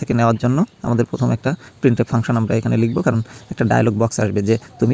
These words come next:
তিনটা সংখ্যা প্রবেশ করাও। printf লিখলাম, লিখে এর ভিতরে লিখব enter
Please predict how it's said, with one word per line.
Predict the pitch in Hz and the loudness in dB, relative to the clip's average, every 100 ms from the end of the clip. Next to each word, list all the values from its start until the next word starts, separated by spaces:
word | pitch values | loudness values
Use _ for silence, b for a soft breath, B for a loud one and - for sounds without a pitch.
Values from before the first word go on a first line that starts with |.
| - | 2
তিনটা | 117 - - | -2 -2 -2
সংখ্যা | 110 180 - - | -2 -2 -4 0
প্রবেশ | 127 113 - | 2 2 -2
করাও। | 104 - - - - | -6 -6 -16 -20 -10
printf | - 123 120 127 | -4 -2 0 -2
লিখলাম, | - 175 - B - | 0 -2 -4 B -6
লিখে | 127 127 | -2 0
এর | |
ভিতরে | 113 120 117 | 0 0 0
লিখব | 113 180 - - - - - - - - - - - - - - - - - | 0 -2 -4 -14 -20 -20 -20 -20 -20 -20 -20 -20 -20 -20 -20 -20 -20 -12 -2
enter | 120 123 | 0 2